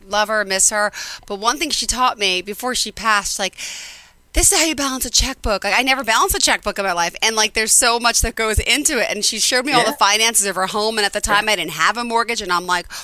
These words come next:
Speaker 2: Yeah.
Speaker 1: "Whoa, whoa." I'm like,
Speaker 2: Whoa.
Speaker 1: "But how did
Speaker 2: Whoa.
Speaker 1: this happen, Mom? And why did
Speaker 2: <laughs>
Speaker 1: you, why did you get a reverse mortgage? I don't understand this concept."
Speaker 2: Well,
Speaker 1: Yeah.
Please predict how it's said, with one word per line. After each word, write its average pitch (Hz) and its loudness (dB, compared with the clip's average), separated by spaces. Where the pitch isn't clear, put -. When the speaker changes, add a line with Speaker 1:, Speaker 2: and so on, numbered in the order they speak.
Speaker 2:
Yeah. 151 -10
Speaker 1:
"Whoa, 247 4
whoa." 392 6
I'm 285 4
like, 302 2
Speaker 2:
Whoa. 311 -8
Speaker 1:
"But 320 4
how 339 4
did 403 -2
Speaker 2:
Whoa. 415 0
Speaker 1:
this - 2
happen, 285 2
Mom? 240 4
And 277 0
why 349 8
did 440 2
Speaker 2:
<laughs> 480 2
Speaker 1:
you, 415 0
why 302 4
did 494 -2
you 440 -6
get 453 2
a 403 -2
reverse 359 2
mortgage? 320 -2
I 320 6
don't 370 4
understand 277 0
this 480 2
concept." 196 4
Speaker 2:
Well, 202 -12
Speaker 1:
Yeah. 240 4